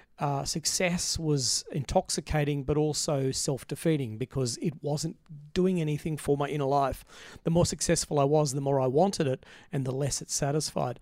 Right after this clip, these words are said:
So by March two thousand and nine,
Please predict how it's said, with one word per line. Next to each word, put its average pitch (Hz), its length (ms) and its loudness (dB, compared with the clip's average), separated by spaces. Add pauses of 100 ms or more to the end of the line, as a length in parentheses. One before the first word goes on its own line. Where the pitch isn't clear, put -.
(300)
So 160 460 8
by 156 260 8
March 160 300 6
two 160 100 0
thousand 156 320 4
and 147 100 2
nine, 151 520 6